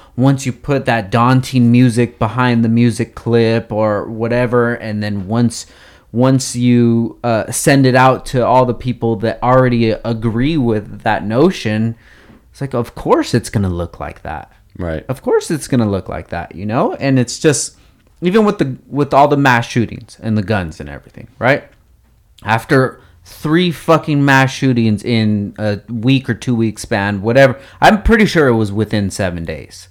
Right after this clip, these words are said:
Speaker 2: Yeah.
Speaker 1: All three of those that just happened. I see people on my Facebook saying just, like, protecting the guns. And I'm like, okay, so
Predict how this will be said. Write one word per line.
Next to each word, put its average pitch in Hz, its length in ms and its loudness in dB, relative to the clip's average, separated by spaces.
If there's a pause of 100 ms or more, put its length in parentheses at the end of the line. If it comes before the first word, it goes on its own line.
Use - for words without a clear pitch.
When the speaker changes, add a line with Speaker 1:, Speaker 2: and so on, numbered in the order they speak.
Speaker 2:
Yeah. 92 200 -2
Speaker 1:
All 117 160 4
three 110 260 0
of 95 80 -2
those 92 180 -6
that 95 120 -6
just 92 180 -8
happened. - 380 -14 (640)
I 170 120 -4
see 190 180 -4
people 180 260 -2
on 156 120 0
my 139 140 2
Facebook 143 580 -2
saying 135 560 -2
just, 127 280 -6
like, 117 480 0 (560)
protecting 165 580 0
the 117 60 2
guns. 127 720 2
And 131 100 -14
I'm 156 120 -10
like, 143 200 -4 (240)
okay, 139 420 0 (460)
so 123 480 2